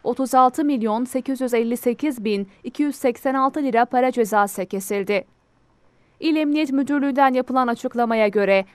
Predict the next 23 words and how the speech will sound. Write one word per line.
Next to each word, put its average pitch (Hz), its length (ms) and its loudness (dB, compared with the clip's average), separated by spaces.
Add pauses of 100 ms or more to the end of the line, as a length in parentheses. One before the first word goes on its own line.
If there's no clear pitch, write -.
(100)
bir 254 160 0
Ocak 226 400 4
otuz 240 300 0
Haziran 247 360 2
iki 262 200 -6
bin 254 80 -4
on 277 160 -2
dokuz 277 300 -4
tarihleri 262 440 0
arasında 208 580 0 (260)
polis 294 340 0
sorumluluk 285 560 -2
bölgesinde 247 680 2
sekiz 269 380 -4
yüz 269 160 -4
doksan 254 340 2
sekiz 254 420 -4
bin 196 220 -2 (180)
üç 269 220 -6
yüz 254 180 -2
yetmiş 240 420 0
araç 269 340 -2
denetlendi. 190 760 -2